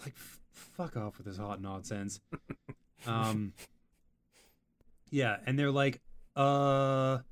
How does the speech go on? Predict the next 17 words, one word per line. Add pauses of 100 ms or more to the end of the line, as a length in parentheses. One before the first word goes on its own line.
(640)
"New
Switch
will
have
upgraded
interactivity,
improved
display
quality,
and
will
enter
production
later
this
year." (840)
Uh,